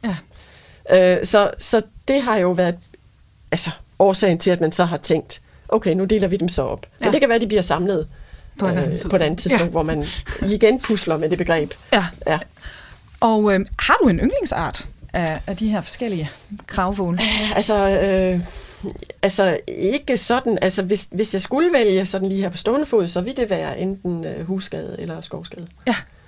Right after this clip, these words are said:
Speaker 2: Fordi
Speaker 1: Skovskaden
Speaker 2: de
Speaker 1: er også meget smuk,
Speaker 2: Ja, men
Speaker 1: ikke?
Speaker 2: de er
Speaker 1: Altså.
Speaker 2: fantastisk smukke,
Speaker 1: Ja.
Speaker 2: og det er husskaden jo også med sine lange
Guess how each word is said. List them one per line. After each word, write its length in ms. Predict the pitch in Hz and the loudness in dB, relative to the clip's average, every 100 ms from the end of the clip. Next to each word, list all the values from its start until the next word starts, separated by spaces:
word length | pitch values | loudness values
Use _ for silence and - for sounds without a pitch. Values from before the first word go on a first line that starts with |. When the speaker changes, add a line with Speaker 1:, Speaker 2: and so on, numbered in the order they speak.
| - - - - | -20 -20 -20 -4
Speaker 2:
Fordi 100 | 196 | 2
Speaker 1:
Skovskaden 380 | 220 - 185 170 | 4 4 4 2
Speaker 2:
de 40 | |
Speaker 1:
er 40 | 160 | 0
også 160 | 165 180 | -2 0
meget 240 | 160 185 | 2 2
smuk, 100 | 190 | 4
Speaker 2:
Ja, 120 | 190 196 | 4 4
men 80 | |
Speaker 1:
ikke? 200 | 196 180 | 2 0
Speaker 2:
de 80 | 196 | 0
er 100 | 190 | 0
Speaker 1:
Altså. 240 | 170 156 143 | 0 -2 -6
Speaker 2:
fantastisk 640 | - 190 185 226 - 185 - | -2 -2 -2 -4 -4 -6 -4
smukke, 240 | 175 175 | -2 0
Speaker 1:
Ja. 60 | 175 | 0
Speaker 2:
og 140 | 170 | 0
det 120 | 185 | -2
er 60 | 180 | -4
husskaden 480 | 165 185 - 160 160 | -4 -6 -6 -6 -6
jo 100 | 151 | -6
også 120 | 175 - | -6 -6
med 60 | |
sine 220 | 175 185 | -4 -2
lange 340 | 170 147 170 | -2 -4 -6